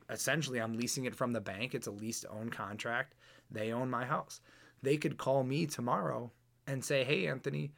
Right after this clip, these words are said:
I want all the money for your house in the next thirty days.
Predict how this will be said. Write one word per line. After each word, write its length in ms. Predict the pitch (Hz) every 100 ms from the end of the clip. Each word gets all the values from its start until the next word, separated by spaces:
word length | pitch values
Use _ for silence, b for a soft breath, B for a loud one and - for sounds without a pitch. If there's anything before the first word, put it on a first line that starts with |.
| b b b
I 120 | - 165
want 260 | 170 165
all 160 | 135 139
the 80 | 131
money 420 | 127 127 127 117 _ _ _ -
for 220 | 143 135
your 140 | 135
house 460 | 117 117 113 110 - - _ _ _ - -
in 100 | -
the 60 | 123
next 280 | 120 120 -
thirty 260 | 127 120
days. 440 | 110 104 101 98